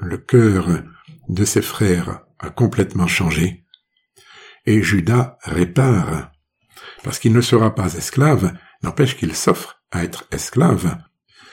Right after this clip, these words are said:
il a vendu Joseph en esclavage, et maintenant il se propose d'être esclave pour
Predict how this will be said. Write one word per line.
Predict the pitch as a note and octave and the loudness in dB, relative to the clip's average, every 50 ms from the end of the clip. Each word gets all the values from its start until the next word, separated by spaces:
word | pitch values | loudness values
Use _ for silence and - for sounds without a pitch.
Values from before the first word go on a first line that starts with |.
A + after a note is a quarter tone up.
| - - - - | -20 -18 -10 -4
il | - G2 G2 | -2 0 2
a | F#2+ | 4
vendu | G#2 B2 A#2+ A2 B2 C#3+ C3+ A#2 - - - _ _ - | 4 4 4 6 6 6 6 6 4 0 -8 _ _ -16
Joseph | - - G2+ B2 A2+ F#2+ A#2+ G#2 - - - - _ - | -6 -2 2 2 4 4 2 0 0 -4 -12 -16 _ -12
en | - C#2+ | -10 -8
esclavage, | - C3 - - - F2+ F2+ F#2 B2+ F3+ G3 D#3 G2 G2 F2+ - - - _ _ - | -8 -8 -8 -8 -8 -6 -2 0 2 2 2 4 4 2 2 0 -2 -8 _ _ -12
et | - D#2 | -10 -6
maintenant | D#2 D#2+ D2+ - - D3 C3+ | -6 -6 -2 2 4 4 4
il | G2+ F2 - | 4 2 -2
se | - - | -4 -4
propose | D#2 - - - F2+ E2 - - D#3 D3 A#2 F2+ D#2 - - - - - - - _ _ - | -6 -4 -2 -2 -2 -2 2 4 4 6 6 4 0 -4 -10 -14 -20 -20 -20 -20 _ _ -8
d'être | E2 D#2+ D2 - | -8 -6 -6 -8
esclave | - - - - - A#2 C3 C3 A#2 F2 F2+ - - - _ - - - _ _ _ | -10 -10 -8 -6 -2 0 2 2 2 0 -2 -6 -8 -10 _ -20 -20 -20 _ _ _
pour | - - A2 G#2 - | -2 -2 -2 0 -2